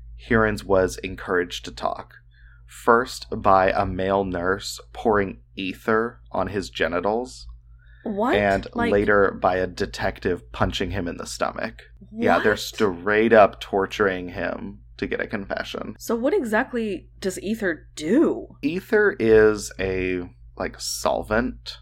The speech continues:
Speaker 1: that is highly volatile. So think something along the lines of bleach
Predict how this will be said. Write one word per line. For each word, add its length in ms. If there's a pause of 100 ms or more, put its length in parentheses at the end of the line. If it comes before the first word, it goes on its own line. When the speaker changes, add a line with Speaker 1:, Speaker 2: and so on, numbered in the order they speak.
(420)
Speaker 1:
that 140
is 320
highly 560
volatile. 760 (100)
So 240
think 360
something 480
along 280
the 80
lines 520 (120)
of 420 (320)
bleach 880